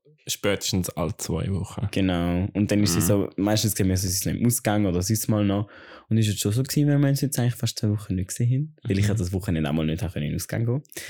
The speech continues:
Speaker 1: Ja.
Speaker 2: Was mir an sich ja mega gut tut.
Speaker 1: Ja, voll. Ein bisschen, ein bisschen Ausgang, Ausgang-Detox ist immer gut.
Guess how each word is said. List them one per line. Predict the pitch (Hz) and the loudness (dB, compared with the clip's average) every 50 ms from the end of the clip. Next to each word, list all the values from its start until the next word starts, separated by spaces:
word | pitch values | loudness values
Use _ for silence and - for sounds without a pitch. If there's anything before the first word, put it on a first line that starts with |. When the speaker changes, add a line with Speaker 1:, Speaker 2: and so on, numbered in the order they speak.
| 113 107 | -2 0
Speaker 1:
Ja. | 107 104 - | -2 -2 0
Speaker 2:
Was | - 101 113 110 | 2 2 2 4
mir | 127 123 107 76 | 4 2 4 4
an | 95 117 | 4 4
sich | 110 120 120 117 | 4 4 4 4
ja | 120 101 | 4 2
mega | 92 95 92 85 - - | 4 2 2 0 -2 -2
gut | - - 120 120 127 127 127 - | 0 2 2 4 4 2 0 0
tut. | - 110 110 110 110 107 110 123 - _ - - | 0 2 4 4 4 2 2 0 -4 _ -6 -2
Speaker 1:
Ja, | 101 98 92 92 | -2 0 0 -2
voll. | 90 - 85 85 87 90 | -4 -4 -4 -2 -2 -4
Ein | - - | -4 -4
bisschen, | 98 98 98 101 104 101 - | -4 -2 -2 0 -2 -2 0
ein | 131 | 0
bisschen | 127 120 - 120 110 - - 101 | 0 0 0 -2 -4 -2 -4 -4
Ausgang, | 104 107 - - - 101 98 98 98 98 98 98 98 104 104 _ _ _ _ _ _ _ _ _ _ | -4 -4 -4 -4 -2 -2 0 0 0 0 0 0 0 -2 -4 _ _ _ _ _ _ _ _ _ _
Ausgang-Detox | - 104 104 - - 95 95 98 95 98 98 104 - - - - - - - | -8 -6 -6 -6 -4 -2 -2 -2 -2 -2 -4 -6 -6 -4 -4 -4 -4 -4 -6
ist | - - | -4 -2
immer | - 90 90 92 | 0 0 0 0
gut. | 92 - 85 82 82 101 | 0 0 0 0 0 -2